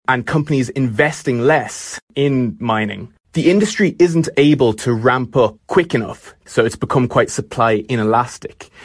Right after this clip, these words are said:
So as a result, you've got a lot more demand, supply unable to keep up, and therefore prices are surging.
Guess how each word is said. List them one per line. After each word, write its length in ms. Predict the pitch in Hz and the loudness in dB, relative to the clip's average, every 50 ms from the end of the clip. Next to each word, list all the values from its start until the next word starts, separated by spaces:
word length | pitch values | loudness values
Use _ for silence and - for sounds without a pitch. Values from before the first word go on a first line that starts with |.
| - - - | -20 -20 -10
So 320 | - - 131 127 127 - - | 0 4 4 4 4 2 0
as 180 | 151 160 170 156 | 0 0 0 0
a 60 | 175 | -2
result, 580 | 156 147 127 131 156 120 - - - - - - _ _ _ _ | -2 0 2 2 2 2 2 -4 -12 -16 -20 -20 _ _ _ _
you've 180 | - 117 110 107 | -6 -4 -2 2
got 260 | 123 117 110 - _ _ _ - | 2 2 2 2 _ _ _ 0
a 80 | 123 | 2
lot 180 | 127 151 165 - | 4 4 2 2
more 180 | 165 135 127 120 | 0 -2 -2 -2
demand, 580 | - 117 117 110 104 104 101 101 104 101 - _ _ _ _ _ _ | -2 0 0 0 0 0 -2 -4 -6 -8 -10 _ _ _ _ _ _
supply 520 | - - 131 - - 147 147 151 147 135 - - | -10 -10 -10 -6 0 2 2 4 2 0 -2 -2
unable 400 | 147 147 143 139 135 123 120 113 | 0 2 4 4 4 4 2 0
to 100 | - - | -2 -4
keep 260 | - - 123 120 110 | -8 -6 -6 -4 -2
up, 380 | 120 101 104 104 _ _ - _ _ _ _ _ _ - | -2 -4 -4 -6 _ _ -20 _ _ _ _ _ _ -2
and 220 | 117 110 107 107 | -2 -2 -2 0
therefore 480 | 110 117 113 107 107 - 117 110 104 98 | 2 2 2 2 0 0 2 2 2 2
prices 560 | - - - 117 104 101 98 - 107 98 92 | -2 -6 -2 -2 -2 -2 -2 -4 -8 -8 -8
are 220 | - - 104 98 - | -4 -4 -4 -4 -6
surging. 520 | - - - 101 98 92 - - - | -8 -8 -8 -6 -6 -8 -10 -14 -16